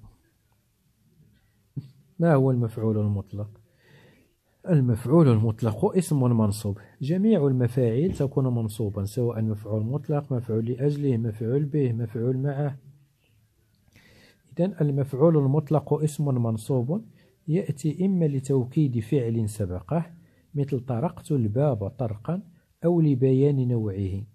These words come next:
مثل طرقت الباب طرق الشرطي، أو لبيان عدده، مثل طرقت الباب طرقتين. والفعل المطلق يشتق من الفعل، إذن هذا هو الفعل المطلق،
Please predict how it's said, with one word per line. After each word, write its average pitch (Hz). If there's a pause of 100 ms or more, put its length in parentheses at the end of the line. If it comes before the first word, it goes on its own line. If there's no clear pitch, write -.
مثل 143
طرقت 135
الباب 113
طرق 156
الشرطي، 107 (840)
أو 196
لبيان 120
عدده، 107
مثل 170
طرقت 147
الباب 123 (420)
طرقتين. 107 (1400)
والفعل 127
المطلق 107
يشتق 139
من 139
الفعل، 107 (300)
إذن 110
هذا 104
هو 127
الفعل 113
المطلق، 90